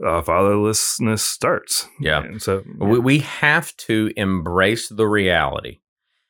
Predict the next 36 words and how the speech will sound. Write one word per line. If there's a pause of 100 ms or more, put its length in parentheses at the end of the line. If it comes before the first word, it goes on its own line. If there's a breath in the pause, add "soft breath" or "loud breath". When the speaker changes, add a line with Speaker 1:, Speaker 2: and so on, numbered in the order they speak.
(180)
Speaker 2:
that
it
is
the
duty (140)
and
the
responsibility
and
the
privilege
of
being
a
Christian (480)
to
advocate
for
obeying
the
scripture
in
all
areas.
Therefore,
we
Speaker 1:
Yeah.
Speaker 2:
have
to
reject (400 soft breath)
the
cultural
norm
of
premarital
sex.